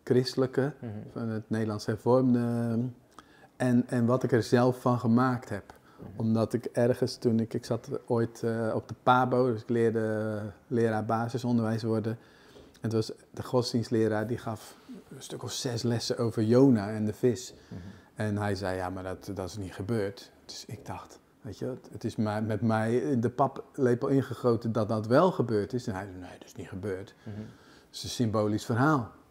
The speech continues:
Speaker 1: En toen ging ik nadenken, dacht ik, "Ja, misschien zit daar wel wat in."
Speaker 2: Mhm.
Speaker 1: En dus ik heb nu eigenlijk een soort van, eh, ondeugend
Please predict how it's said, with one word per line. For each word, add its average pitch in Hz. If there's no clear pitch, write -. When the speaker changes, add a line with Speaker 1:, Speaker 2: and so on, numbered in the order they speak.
Speaker 1:
En 117
toen 113
ging 107
ik 95
nadenken, 110
dacht -
ik, -
"Ja, -
misschien 107
zit 101
daar 98
wel 98
wat 98
in." 180
Speaker 2:
Mhm. 104
Speaker 1:
En 113
dus 113
ik 117
heb 110
nu 113
eigenlijk 120
een -
soort 120
van, 110
eh, 104
ondeugend 123